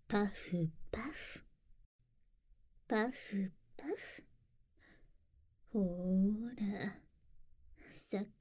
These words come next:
き、君が気にしてた、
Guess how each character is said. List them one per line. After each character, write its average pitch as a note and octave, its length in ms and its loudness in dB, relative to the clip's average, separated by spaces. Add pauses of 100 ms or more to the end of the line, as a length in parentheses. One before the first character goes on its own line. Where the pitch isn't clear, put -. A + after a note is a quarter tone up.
き、 - 420 -8 (1000)
君 A3 440 8
が A#3 160 0
気 - 260 2
に A3 200 2
し - 140 -4
て - 240 -8 (180)
た、 - 100 -4